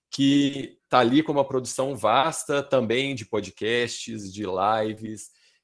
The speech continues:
de textos. Então, quem se interessa por futebol, a, a minha recomendação é que busque mais informações no portal Ludopédio. E é do portal Ludopédio que eu vou tirar, então, a dica que eu vou dar,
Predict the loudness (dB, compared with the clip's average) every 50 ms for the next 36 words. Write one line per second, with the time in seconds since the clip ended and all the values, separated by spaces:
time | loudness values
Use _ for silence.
0 | _ -12 -12 -12 -10 _ -2 0 2 2 2 0 -4 -8 -10 -10 -10 -8 -10 -12
1 | -12 -12 -8 -2 -2 -2 -2 -2 -4 -6 -6 -6 -8 -6 -4 -2 -2 -2 -2 -4
2 | -8 -8 -10 -10 -10 -12 -16 -14 -12 -6 -2 0 2 2 2 0 -2 -2 -4 -4
3 | -2 -2 -2 0 -2 -2 -2 -2 -4 -6 -8 -8 -8 -6 -6 -6 -6 -6 -6 -4
4 | -2 0 0 -2 -2 -4 -4 -6 -6 -8 -8 -8 -6 -6 -8 -8 -8 -6 -6 -6
5 | -6 -8 -10 -10 -8 -6 -6 -6 -6 -8 -10 -8 -8 -10 -10 -8 -8 -6 -2 -2
6 | -2 -2 0 0 0 2 2 0 0 -2 -4 -4 -2 -4 -4 -4 -4 -6 -12 -20
7 | _ _ -20 -20 -20 -20 _ _ 8 8 8 8 10 8 8 8 8 6 6 8
8 | 8 6 6 6 6 4 4 4 2 0 2 0 0 -2 2 2 4 4 2 2
9 | 2 2 2 4 4 2 0 0 -4 -6 -6 -6 -6 -6 -4 -4 -4 -2 -2 0
10 | 4 4 4 4 4 2